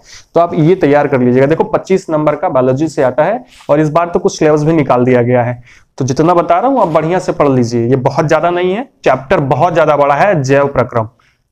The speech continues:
ठीक है, Life process, तो इसलिए बहुत ज्यादा questions नहीं है, केवल बीस questions हैं। इसको पढ़ लीजिए, बहुत ज्यादा पढ़ने की जरूरत नहीं है। अब बात करते हैं long answer type question, जो मैंने आपको बताए हैं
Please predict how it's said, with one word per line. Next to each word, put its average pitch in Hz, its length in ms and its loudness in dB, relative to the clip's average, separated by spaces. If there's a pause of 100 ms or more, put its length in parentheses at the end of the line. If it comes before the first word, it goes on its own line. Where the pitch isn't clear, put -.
ठीक 202 100 2
है, 185 360 -2 (1120)
Life 135 220 0
process, 117 440 -4 (320)
तो 147 160 2
इसलिए 175 400 2
बहुत 151 180 2
ज्यादा 160 160 2
questions 147 420 -2
नहीं 151 100 2
है, 165 60 2
केवल 160 180 0
बीस 165 280 -2
questions - 460 -4
हैं। 120 80 0
इसको 127 220 -2
पढ़ 165 200 -2
लीजिए, 180 260 0
बहुत 160 340 0
ज्यादा 147 200 0
पढ़ने 151 280 -2
की 147 80 -2
जरूरत 147 400 2
नहीं 131 180 0
है। 110 140 -8 (920)
अब 170 100 2
बात 196 220 -2
करते 214 260 0
हैं 233 100 2
long 185 300 2
answer 202 240 0
type 185 280 -2
question, 190 340 -2
जो 180 120 2
मैंने 185 160 2
आपको 180 180 -4
बताए 175 220 0
हैं 165 140 -2